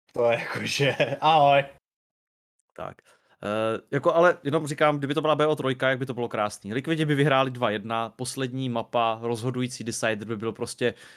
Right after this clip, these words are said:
Speaker 2: t-, trojitej overtime, dvacet pět dvacet jedna. Nebylo by to
Speaker 1: No a
Speaker 2: krásný?
Speaker 1: to ne, protože bys měl úplně jiný veto, že jo?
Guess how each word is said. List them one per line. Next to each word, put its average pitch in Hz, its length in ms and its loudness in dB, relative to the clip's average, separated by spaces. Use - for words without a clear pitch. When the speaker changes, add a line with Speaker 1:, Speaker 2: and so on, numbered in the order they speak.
Speaker 2:
t-, 123 220 -8
trojitej 127 540 -2
overtime, 120 580 0
dvacet 113 520 -4
pět 120 240 0
dvacet 113 500 -4
jedna. 101 400 -4
Nebylo 123 220 -12
by 139 60 -10
to 127 80 -10
Speaker 1:
No - 20 -8
a - 20 -20
Speaker 2:
krásný? 117 560 -2
Speaker 1:
to 156 180 0
ne, 160 380 2
protože 160 340 -2
bys 151 180 -2
měl 160 160 0
úplně 147 280 -2
jiný 156 180 -2
veto, 165 300 -2
že 113 160 -6
jo? 98 200 -6